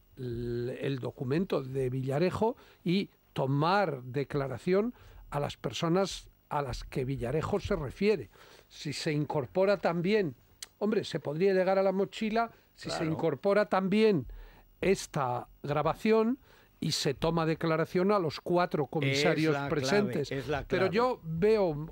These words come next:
Speaker 1: que, que
Speaker 2: Bueno, vamos a ver.
Speaker 1: estamos todavía en una
Speaker 2: Vamos
Speaker 1: fase
Speaker 2: a verlo,
Speaker 1: muy
Speaker 2: vamos a verlo.
Speaker 1: preliminar.
Speaker 2: Sería, sería efectivamente la única buena noticia en este día bastante siniestro, en el que solo hemos colocado a Soraya, que venía colocada ya de fábrica, por otro lado.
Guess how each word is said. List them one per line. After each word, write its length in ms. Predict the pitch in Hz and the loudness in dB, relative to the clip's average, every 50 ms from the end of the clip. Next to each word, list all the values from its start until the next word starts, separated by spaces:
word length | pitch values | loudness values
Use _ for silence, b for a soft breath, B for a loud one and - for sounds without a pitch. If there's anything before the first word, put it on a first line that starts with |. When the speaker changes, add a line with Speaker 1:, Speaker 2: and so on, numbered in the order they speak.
| - - | -10 -8
Speaker 1:
que, 520 | - 160 151 151 156 151 147 147 156 139 - - - - - | -6 -4 -2 0 0 0 0 -2 -4 -6 -8 -12 -14 -14 -10
que 200 | - 139 123 127 | -10 -8 -6 -4
Speaker 2:
Bueno, 220 | 131 151 202 208 | -4 -2 -2 -2
vamos 320 | - 113 127 165 151 147 | -2 0 0 0 0 2
a 40 | 165 | 2
ver. 100 | 151 147 | 2 2
Speaker 1:
estamos 320 | 180 214 220 226 240 226 - | 4 2 2 2 0 -2 -2
todavía 520 | 247 226 220 214 202 220 226 226 220 220 | 0 0 2 2 2 0 0 2 2 2
en 80 | 214 208 | 2 2
una 180 | 208 196 185 | 2 0 0
Speaker 2:
Vamos 260 | - 202 202 156 170 | 0 0 -2 0 0
Speaker 1:
fase 120 | 220 214 202 | 2 2 2
Speaker 2:
a 60 | 196 | 4
verlo, 300 | 196 202 185 139 110 104 | 2 2 0 -2 -4 -6
Speaker 1:
muy 100 | - 170 | -2 0
Speaker 2:
vamos 220 | 196 226 190 - - | 0 0 0 0 0
a 40 | 175 | 2
verlo. 120 | 190 - - | 2 2 2
Speaker 1:
preliminar. 440 | 160 143 139 127 120 120 117 117 - | 0 0 0 -2 -2 -4 -6 -8 -10
Speaker 2:
Sería, 600 | - - - 151 143 139 170 190 208 214 220 233 - - - - - | -8 -4 -2 -2 0 0 0 0 0 0 -2 -4 -8 -12 -20 -20 -12
sería 560 | - - 127 120 139 160 170 175 160 127 107 | -8 -6 -4 -2 0 0 0 0 0 -2 -4
efectivamente 680 | 104 - - 101 - - 127 120 127 139 127 - 110 | -6 -10 -12 -10 -6 -6 -4 -2 -2 -4 -4 -4 -6
la 120 | 101 95 117 | -6 -6 -4
única 360 | 127 135 139 131 - 135 123 | -2 -2 -2 -2 -2 -2 -2
buena 340 | 113 123 139 139 139 135 131 | -2 -2 -2 -2 -2 -2 -4
noticia 440 | 127 120 117 - 135 127 - 160 147 | -4 -6 -6 -8 -8 -8 -6 -4 -4
en 80 | 135 | -4
este 300 | 113 101 - - - 110 | -6 -8 -10 -8 -8 -8
día 340 | 101 120 120 107 110 107 101 - B B B B B B B | -6 -6 -6 -6 -6 -8 -10 -14 B B B B B B B
bastante 640 | - 101 - - 123 110 - - 113 107 104 101 95 | -8 -6 -6 -4 -6 -6 -4 -4 -6 -4 -6 -6 -8
siniestro, 540 | - - 117 110 120 127 110 - - - 95 | -8 -8 -8 -6 -4 -6 -6 -6 -10 -12 -12
en 60 | 98 | -12
el 40 | 101 | -12
que 100 | 98 98 | -12 -10
solo 180 | - 113 113 | -8 -6 -6
hemos 200 | 110 110 110 - | -6 -6 -8 -8
colocado 360 | - 107 104 98 104 104 104 101 | -6 -8 -8 -6 -6 -8 -8 -8
a 20 | |
Soraya, 440 | - - 87 85 80 87 82 76 - - - _ _ _ _ _ - _ | -10 -12 -14 -12 -12 -14 -14 -16 -18 -20 -20 _ _ _ _ _ -20 _
que 120 | - 104 92 | -6 -4 -4
venía 320 | 92 92 95 104 101 101 | -2 -2 -2 -4 -4 -4
colocada 440 | - 95 87 85 82 - 85 82 80 87 | -6 -8 -8 -8 -8 -10 -10 -10 -10 -10
ya 100 | 85 80 | -10 -10
de 100 | 82 80 | -12 -12
fábrica, 500 | - 98 95 87 80 - - - - 82 | -10 -10 -10 -10 -10 -14 -18 -18 -18 -16
por 180 | - 87 85 | -16 -14 -14
otro 200 | 82 - - - | -14 -14 -12 -12
lado. 160 | 87 165 190 | -12 -12 -14